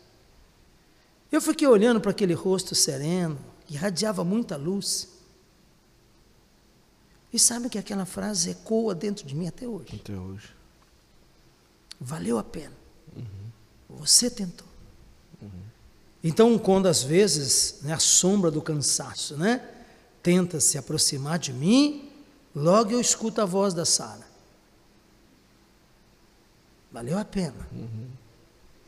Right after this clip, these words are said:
Speaker 1: Você tentou." Isso me dá muita força, muita força. Último finados agora eu tive no cemitério. Cemitério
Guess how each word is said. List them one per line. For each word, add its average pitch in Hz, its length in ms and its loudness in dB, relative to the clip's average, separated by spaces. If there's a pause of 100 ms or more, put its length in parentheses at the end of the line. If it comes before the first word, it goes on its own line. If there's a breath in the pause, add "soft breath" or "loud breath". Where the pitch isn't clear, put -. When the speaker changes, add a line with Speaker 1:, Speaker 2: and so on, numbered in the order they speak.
(120)
Speaker 1:
Você 165 260 -2
tentou." 196 480 -6 (1200)
Isso 165 220 0
me 170 100 -2
dá 160 120 0
muita 165 180 -4
força, - 500 -10 (140)
muita 170 320 0
força. - 480 -16 (600 soft breath)
Último 196 320 2
finados 170 440 -2
agora 165 280 0
eu 196 40 0
tive 185 300 -4
no 190 80 -2
cemitério. 175 720 -6 (1400)
Cemitério 156 800 -2